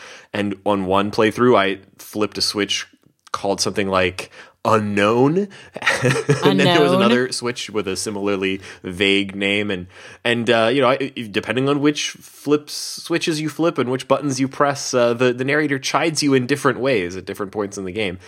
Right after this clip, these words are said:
Speaker 1: I mean, it's by no means like a branching narrative or anything, but, uh, but it's clear that they put some work into making sure that the, the narrator is responding to the little actions that you're able to take.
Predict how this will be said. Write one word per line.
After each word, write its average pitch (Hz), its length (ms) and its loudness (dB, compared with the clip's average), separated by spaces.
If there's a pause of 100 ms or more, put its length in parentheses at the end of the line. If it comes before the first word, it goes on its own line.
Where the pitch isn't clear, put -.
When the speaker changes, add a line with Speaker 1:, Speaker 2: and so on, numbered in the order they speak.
(140)
Speaker 1:
I 127 60 -2
mean, 135 120 4
it's 135 120 -2
by 160 120 2
no 175 120 6
means 147 140 4
like 120 120 2
a 101 60 2
branching 101 460 0
narrative 92 440 0
or 80 80 -4
anything, 80 460 -6
but, 82 260 -4
uh, 85 180 -2 (240)
but 98 220 -4
it's 117 160 0
clear 123 340 4
that 107 120 2
they 87 200 0
put - 180 -4
some 90 180 -2
work 98 240 2
into 87 140 -4
making 90 300 -2
sure 98 200 0
that 85 180 -2
the, 80 240 -4
the 87 140 -6
narrator 87 440 2
is 78 140 -2
responding 87 640 0
to 85 180 -6
the 80 80 -8
little 82 240 0
actions 80 400 -6
that 85 120 -6
you're 76 140 -2
able 73 200 -6
to 69 100 -10
take. - 380 -12